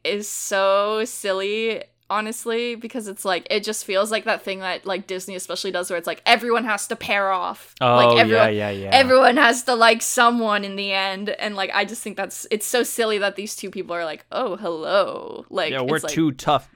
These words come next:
Speaker 2: adults, so we
Speaker 1: Yeah.
Speaker 2: immediately are attracted to each other.
Speaker 1: Exactly. It's like, guys, let's be serious. I think that's silly. Um, my hot take is that I think Kate is a lesbian and she's in love with Lizzie McGuire.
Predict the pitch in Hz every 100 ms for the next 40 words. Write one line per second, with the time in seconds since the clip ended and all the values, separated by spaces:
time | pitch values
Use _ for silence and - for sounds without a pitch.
0 | - 135 139 143 113 - - - _ -
1 | _ - 113 135 135 123 131 131 117 113
2 | - 120 - - - 123 - - _ _
3 | _ - 233 247 214 190 196 185 165 160
4 | 170 165 - 143 143 - - 156 - -
5 | - - - 233 240 247 - 208 180 180
6 | 190 _ _ _ _ 220 233 226 220 220
7 | 214 - 208 214 - 220 208 - 277 262
8 | 254 - 220 233 226 190 - 175 240 240
9 | 214 - - 196 185 185 196 180 170 180
10 | 202 202 196 202 208 202 - 185 180 -
11 | 196 196 185 175 165 170 165 175 151 127
12 | 107 78 - -